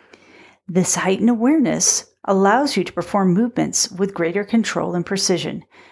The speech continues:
maximizing the effectiveness of your Pilates practice. Another benefit,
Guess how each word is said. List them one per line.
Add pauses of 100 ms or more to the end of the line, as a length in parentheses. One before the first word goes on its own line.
(200)
maximizing
the
effectiveness
of
your
Pilates
practice. (840)
Another
benefit,